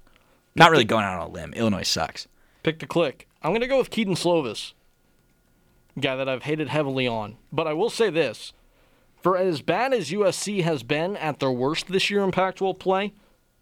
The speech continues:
Speaker 2: all their bad moments, their lowlights, have come at home. Look down the schedule. Okay. Oregon State loss. That was at home. Stanford loss. That was at home.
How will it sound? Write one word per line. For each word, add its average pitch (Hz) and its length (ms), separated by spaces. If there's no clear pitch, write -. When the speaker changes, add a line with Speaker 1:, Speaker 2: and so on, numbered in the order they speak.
Speaker 2:
all 233 200
their 285 200
bad 208 340
moments, 202 520
their 165 140
lowlights, 165 760
have 143 160
come 180 220
at 214 120
home. 180 320
Look 180 300
down 226 200
the 185 60
schedule. 135 460
Okay. 160 400
Oregon 190 280
State 180 280
loss. 127 500
That 127 160
was 135 100
at 160 100
home. 135 340
Stanford 170 480
loss. 127 400
That 120 200
was 151 140
at 170 100
home. 131 420